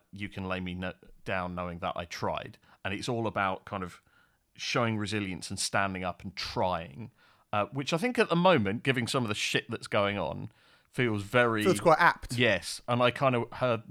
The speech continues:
Speaker 1: uh, uh, that stumbled across my musical ramblings this, uh, just before we recorded, and I went, "No, that's fucking perfect." So, uh,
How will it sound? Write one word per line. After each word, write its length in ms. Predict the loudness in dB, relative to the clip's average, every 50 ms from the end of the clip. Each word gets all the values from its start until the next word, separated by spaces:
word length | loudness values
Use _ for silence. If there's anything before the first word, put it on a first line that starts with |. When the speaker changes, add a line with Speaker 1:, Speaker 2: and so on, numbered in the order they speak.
| -8 -6 -4
Speaker 1:
uh, 120 | -6 -6 -4
uh, 120 | -4 -4 -4 -6 -10 -16 -16 -18 -20 _ _ -20 -20 -20 -20 -20 -20 -20 -20 -20 -20 -20 _ _ _ _ _ 2
that 220 | 2 2 2 2
stumbled 420 | -4 0 2 2 2 2 0 -2 -2
across 320 | 0 0 0 0 0 0
my 240 | 0 0 2 0 0 -2
musical 640 | -4 -4 -2 -2 -2 -4 -6 -8 -6 -4 -4 -4 -6 -8 -12 -14 -14 -14 -16 -18 -20 -18 -10 -2
ramblings 520 | 2 4 4 4 2 0 -6 -6 -8 -10
this, 160 | -10 -10 -10 -10 -10 -14 -14 -14 -14 -12 -10
uh, 60 | -10 -10 -10 -12 -10
just 200 | -8 -8 -8 -4
before 220 | -6 -4 -2 -2 -2
we 80 | -2 -4
recorded, 400 | -4 -6 -4 -2 -2 -2 0 -2
and 80 | -4
I 40 | -2
went, 180 | -2 -4 -4 -6 -10 -16 -16 -20 -10 -2
"No, 240 | 4 6 6 6 6
that's 320 | 6 6 6 6 6 4
fucking 460 | -8 -4 -4 -4 -4 -4 -8 -8 -8 -8
perfect." 600 | -8 -4 -2 -2 -2 -4 -6 -12 -14 -14 -14 -16
So, 320 | -10 -8 -8 -8 -6 -8
uh, 200 | -8 -6 -6 -8